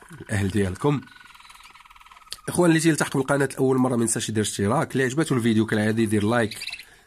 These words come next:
وخلي كومونتير، ولا قدر يبارطاجيها يبارطاجيها، واللي ما عجباتوش يدير ديسلايك وخلنا كومونتير ويقول لنا علاش ما عجباتوش الفيديو باش نصلحو، لكن شي ما يتصلح. واللي حقاد واللي حساد يدير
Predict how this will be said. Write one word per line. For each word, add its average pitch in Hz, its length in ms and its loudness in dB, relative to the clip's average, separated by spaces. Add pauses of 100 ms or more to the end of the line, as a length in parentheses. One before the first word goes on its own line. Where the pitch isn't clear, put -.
(100)
وخلي 226 280 2
كومونتير، 143 640 2 (240)
ولا 226 140 0
قدر 156 220 0
يبارطاجيها 127 640 2
يبارطاجيها، 110 800 -2 (1120)
واللي 269 160 2
ما 214 80 6
عجباتوش 151 440 0
يدير 131 180 2
ديسلايك 120 400 -2
وخلنا 110 260 -2
كومونتير 110 540 -2 (100)
ويقول 110 220 -2
لنا 117 80 0
علاش 107 220 -2
ما 101 60 -2
عجباتوش 101 360 -4
الفيديو 110 260 0
باش 151 140 -4 (180)
نصلحو، 107 300 -4
لكن 123 200 -4
شي 110 140 -4
ما 107 80 0
يتصلح. - 440 -8 (1400)
واللي 208 440 4
حقاد 175 420 0
واللي 147 140 2
حساد 151 440 0
يدير 110 240 0